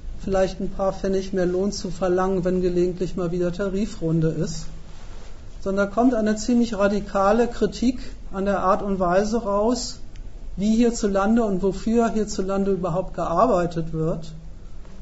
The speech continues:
Und als Konsequenz dieser Kritik Überlegungen, wie man überhaupt statt, wie Marx es mal so schön gesagt hat, einen gerechten Lohn für ein gerechtes Tagwerk zu verlangen, das System der Lohnarbeit überhaupt mal sich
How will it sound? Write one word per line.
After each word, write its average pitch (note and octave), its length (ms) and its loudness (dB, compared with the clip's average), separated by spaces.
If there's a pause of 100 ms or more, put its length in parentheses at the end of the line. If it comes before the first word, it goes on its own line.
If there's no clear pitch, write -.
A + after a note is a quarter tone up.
Und F3+ 140 -4
als F3+ 240 -4
Konsequenz F#3+ 720 0
dieser G3+ 320 4
Kritik A#3+ 480 -2 (760)
Überlegungen, G#3 920 2 (180)
wie G3 120 -2
man G3+ 260 2
überhaupt F#3+ 640 0 (640)
statt, - 540 0 (180)
wie G3 80 -4
Marx F#3+ 360 -2
es F3 120 -4
mal F#3+ 140 0
so F#3 120 0
schön G3+ 300 0
gesagt F#3 440 -2
hat, F3+ 240 -2 (640)
einen F#3 200 0
gerechten F#3 520 -2
Lohn G3 280 0
für F#3+ 160 -6
ein F3+ 200 -2
gerechtes F3+ 580 -2
Tagwerk G#3+ 640 0
zu G3 160 -6
verlangen, F#3+ 500 -2
das F3+ 180 -4
System F#3 420 -2
der F#3 100 0
Lohnarbeit F#3+ 640 0
überhaupt E3 460 -2
mal F3 240 0
sich - 340 -6